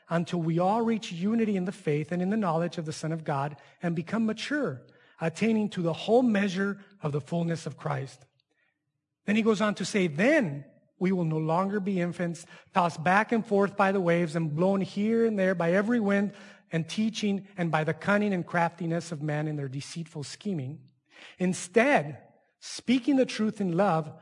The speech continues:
we will in all things grow up into him who is the head, that is Christ. From him, the whole body,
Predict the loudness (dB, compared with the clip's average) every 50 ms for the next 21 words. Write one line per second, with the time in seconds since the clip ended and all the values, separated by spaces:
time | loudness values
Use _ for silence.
0 | -20 -20 -16 _ 0 2 4 4 4 2 2 2 2 4 6 6 6 4 4 2
1 | 2 2 2 0 -2 0 2 4 6 6 4 4 2 -2 -2 -2 -2 0 2 2
2 | 2 0 0 0 2 4 4 4 2 0 -2 -4 -2 0 2 2 2 2 -2 -6
3 | -14 -20 -20 _ _ _ _ _ -2 0 0 -2 -4 -8 -6 -4 -2 -2 -2 -4
4 | -8 -12 -18 -20 _ _ _ _ _ _ _ _ _ _ 0 2 2 4 4 4
5 | 4 4 4 2 0 0 4 4 4 4 6 6 6 6 8 6 6 4 2 0
6 | -2